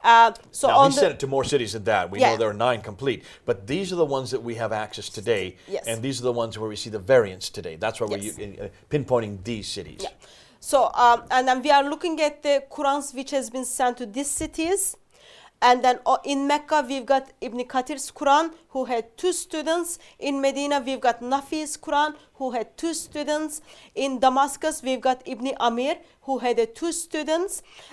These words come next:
Speaker 1: And in Kufa, we've got three teachers, Hamza, Al-Qasai, Abu Bakr Asim, and they have altogether six students.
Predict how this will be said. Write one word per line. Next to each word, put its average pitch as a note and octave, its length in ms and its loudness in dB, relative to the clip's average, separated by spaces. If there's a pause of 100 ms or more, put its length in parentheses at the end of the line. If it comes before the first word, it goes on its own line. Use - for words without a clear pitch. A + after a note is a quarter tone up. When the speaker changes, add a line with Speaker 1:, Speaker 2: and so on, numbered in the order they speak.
(100)
Speaker 1:
And B3+ 280 4
in C#4 280 -2
Kufa, D#4+ 500 4
we've C4 140 -4
got B3+ 340 0
three E4+ 240 -2
teachers, E4 600 -4 (240)
Hamza, C#4+ 600 6 (200)
Al-Qasai, C4 880 4 (240)
Abu A#3 240 4
Bakr A#3+ 380 0
Asim, A#3+ 520 0 (280)
and A3+ 260 2
they A#3+ 160 4
have A3 240 2
altogether A3 720 0 (260)
six - 460 -8
students. - 840 -2